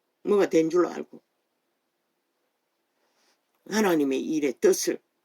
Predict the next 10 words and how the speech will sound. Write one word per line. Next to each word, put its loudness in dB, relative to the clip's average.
깊이 -2
깨닫지 2
못하고 -8
행세하려고 -2
하기 -20
때문에. -20
특별 4
대접을 2
받아들이기 -8
때문에. -20